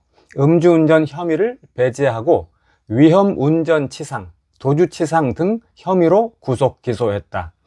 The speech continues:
이 같은 검찰의 판단을 두고 국민적 공분이 일었다. 경찰마저 아쉽다, 아쉽다는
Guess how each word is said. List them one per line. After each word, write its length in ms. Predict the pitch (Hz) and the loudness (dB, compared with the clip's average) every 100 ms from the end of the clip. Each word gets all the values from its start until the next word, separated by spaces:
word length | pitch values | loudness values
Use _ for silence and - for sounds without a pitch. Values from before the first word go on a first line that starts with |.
| _ _ - - | _ _ -20 -2
이 80 | 143 | 2
같은 320 | 165 170 175 | 2 2 -2
검찰의 600 | - 123 143 - 156 151 | 0 -2 -2 -2 -2 -2
판단을 500 | - 151 143 139 135 | -4 -6 -2 -2 -4
두고 400 | 117 117 214 - _ | -4 -2 -2 -4 _
국민적 800 | 135 143 151 147 139 180 208 _ _ | -4 0 2 2 2 0 -2 _ _
공분이 580 | - 135 147 127 135 147 | -4 -2 0 0 0 -2
일었다. 680 | - 131 104 - 107 85 - _ _ _ | -2 -2 -4 -6 -14 -14 -18 _ _ _
경찰마저 1000 | - 120 131 135 135 135 117 107 131 233 _ _ _ - | -4 -2 -2 -2 0 0 -2 0 -2 -2 _ _ _ -4
아쉽다, 720 | 113 - - - 131 123 - | -2 -2 -4 0 2 2 -2
아쉽다는 1120 | 131 131 165 _ - 110 104 98 131 180 240 | -6 -2 -4 _ 0 0 0 -4 -4 -2 -2